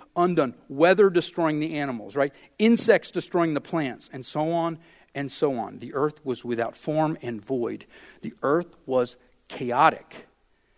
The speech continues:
and darkness was over the face of the deep. And so what is God saying here in the plagues? At a, at a, at a, not just, "I am the one true God," but I am what? I am the natural God, the natural judge.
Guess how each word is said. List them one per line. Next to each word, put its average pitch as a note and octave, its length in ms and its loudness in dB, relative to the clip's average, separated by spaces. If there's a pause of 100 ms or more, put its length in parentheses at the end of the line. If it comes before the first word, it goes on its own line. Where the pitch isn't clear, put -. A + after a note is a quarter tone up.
(100)
and B2 200 -12
darkness D3+ 480 2
was A#2+ 220 -10
over C3 220 -2
the A#2 80 -12
face C3 580 -6
of A2+ 120 -18
the A#2+ 60 -10
deep. C3 280 -10
And C3 100 -12
so D3 100 -2
what D3 200 2
is D#3+ 80 -4
God C#3+ 320 -2
saying B2+ 320 -8
here B2+ 180 -6
in A#2+ 80 -6
the G#2 80 -10
plagues? G#2+ 420 -10
At A#2 120 -8
a, - 120 -16
at C3+ 120 -2
a, B2 80 -8 (240)
at C#3+ 100 0
a, - 60 -2 (180)
not G#3 240 6
just, - 260 0
"I G3 160 4
am G3 180 2
the D#3 100 4
one F3+ 340 4
true A3 340 0
God," C3 420 -2 (300)
but E3 240 2
I G3+ 220 4
am F#3 320 0
what? F#3+ 220 2 (260)
I G#3+ 120 0
am G#3+ 260 0 (160)
the D#3 180 -2
natural G#3 960 -2 (180)
God, D#3+ 520 2
the D#3 80 0
natural F3+ 760 -2
judge. D3 560 -2